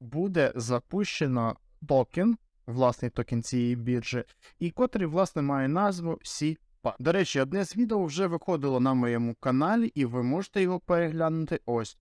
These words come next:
тут. І сьогодні, власне, вийшов останній пост з детальною інформацією стосовно цього лаунчпаду, і я хочу з вами її проговорити. Тож, зачитаю вам їхній офіційний пост з їхнього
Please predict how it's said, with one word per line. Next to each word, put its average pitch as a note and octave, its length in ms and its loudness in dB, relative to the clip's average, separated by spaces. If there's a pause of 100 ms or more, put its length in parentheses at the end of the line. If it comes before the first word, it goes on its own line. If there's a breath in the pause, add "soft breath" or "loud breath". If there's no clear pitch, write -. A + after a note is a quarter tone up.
тут. C#3 220 -4
І A3 260 2
сьогодні, G3+ 560 0
власне, F3+ 420 2
вийшов F3+ 640 0 (360)
останній C#3+ 840 2
пост F3 540 -2
з B2+ 340 0
детальною B2 560 0
інформацією B2+ 920 0
стосовно B2+ 800 0 (120)
цього C3+ 300 0
лаунчпаду, C#3+ 840 2 (600)
і D3 420 -2
я D#3+ 360 4
хочу F3+ 240 -2
з C#3+ 80 -2
вами D#3 360 2
її D3 260 -2
проговорити. B2+ 720 -2
Тож, A#3 340 0 (120)
зачитаю E3+ 600 2
вам C#3 200 2
їхній D3+ 340 0
офіційний A#2+ 540 0
пост F#3+ 440 -2
з G#2+ 120 -4
їхнього A#2 440 0